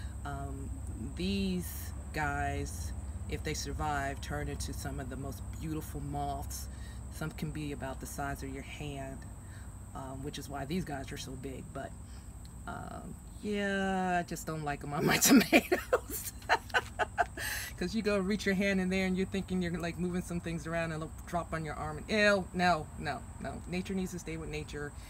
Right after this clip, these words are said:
and, uh, humans need to stay with humans. <laughs> So I'm gonna go ahead and, um, release him to the wild,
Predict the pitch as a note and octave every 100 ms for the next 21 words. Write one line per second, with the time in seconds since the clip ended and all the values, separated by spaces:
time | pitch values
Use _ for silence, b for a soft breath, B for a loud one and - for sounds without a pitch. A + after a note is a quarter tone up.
0 | B B B B2+ C3+ C#3 C#3 C3+ C3+ C3+
1 | C3+ - - - - - - D#3 D3+ C#3+
2 | C#3 C3 - - C#3+ C3 C3 C3+ - -
3 | - - - - - - - - - B
4 | B B B B - E3+ F3 G3 F#3 F3
5 | F3+ F3 E3+ E3+ E3 E3+ - D3+ D3+ D3+
6 | D3 - C#3 C#3 C#3 C#3 C#3 - - -
7 | - - - - - F3+ G#3 - A3+ A3
8 | - A#3+ G#3+ G3+ G3 G3 G3 G3